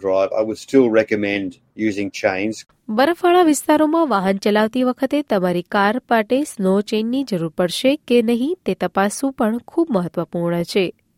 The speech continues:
Speaker 2: તમારી સફરને સુરક્ષિત અને સરળ રાખવા માટે હંમેશા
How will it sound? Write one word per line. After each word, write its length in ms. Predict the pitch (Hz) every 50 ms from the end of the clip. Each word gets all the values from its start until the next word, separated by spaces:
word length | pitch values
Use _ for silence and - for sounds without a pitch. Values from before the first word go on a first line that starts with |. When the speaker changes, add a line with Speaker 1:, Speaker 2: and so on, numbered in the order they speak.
| _ _ _ _ _ _ _ _ _ _ _ -
Speaker 2:
તમારી 320 | - 185 175 170 165 160 -
સફરને 380 | - 185 - - 202 214 247
સુરક્ષિત 580 | 269 - - - 180 180 - - - 277 - 285
અને 140 | 220 196 185
સરળ 380 | - - 190 175 175 180 180
રાખવા 320 | 165 180 180 - - 190 180 175
માટે 240 | 180 175 175 - 254 269 -
હંમેશા 580 | 240 196 175 190 226 262 285 - - 208 151